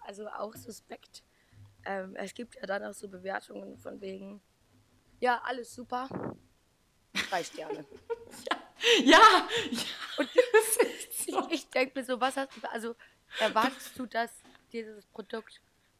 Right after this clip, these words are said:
Speaker 1: noch mehr macht? Als es, als es halt,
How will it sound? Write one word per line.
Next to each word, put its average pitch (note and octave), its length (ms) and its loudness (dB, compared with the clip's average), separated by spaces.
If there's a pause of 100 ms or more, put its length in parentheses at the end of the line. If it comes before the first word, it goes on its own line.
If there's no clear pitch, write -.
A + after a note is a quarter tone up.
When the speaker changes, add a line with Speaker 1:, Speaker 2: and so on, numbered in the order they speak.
Speaker 1:
noch A3 240 -8
mehr A#3+ 360 -8
macht? - 580 -8 (120)
Als A#3+ 300 0
es, - 340 -14 (1120)
als - 260 -4
es - 240 -12
halt, A3 200 -6